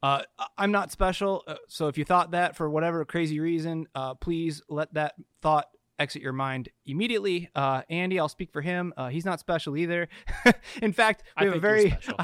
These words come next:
Speaker 1: <laughs> I, okay, well, I think you're special. Um, but, but we have a very similar path because, uh, <laughs> we were both cable guys at one point, which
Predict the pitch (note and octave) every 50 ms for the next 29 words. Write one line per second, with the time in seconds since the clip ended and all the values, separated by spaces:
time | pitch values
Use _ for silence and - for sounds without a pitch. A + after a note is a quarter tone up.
0 | - - - - - D#3+ - - - - - - - - - - - - G#3 D#3
1 | - - C#4+ D4+ - A3+ A#3 C#4+ F4+ G4+ - A#4 B4 - C5+ - D5 B4 - -
2 | - B2+ - - - - - - B4+ - - F3 F3+ E3+ D#3 D3+ D3 - D3 F#3+
3 | G3+ F#3 F3 - _ _ _ _ _ F#3 G#3+ C4 C#4+ C4 A#3+ D#4 D4+ C#4 - C#4+
4 | A#3+ F3+ D3+ - - D#4 C#4+ - - - D#3+ C#3+ - F3 E3 D#3+ D3 C#3+ D3+ D3
5 | C#3 C#3 C#3 C#3 C3+ - - - B3+ D4 C#4 - - - E3+ E3 E3 E3 D#3 -
6 | - G#3+ A3 G3 D#3 B2+ B2 B2 A#2+ A#2+ B2+ B2+ B2+ B2 - C3+ C3+ B2+ - -
7 | C#3 C#3 - - -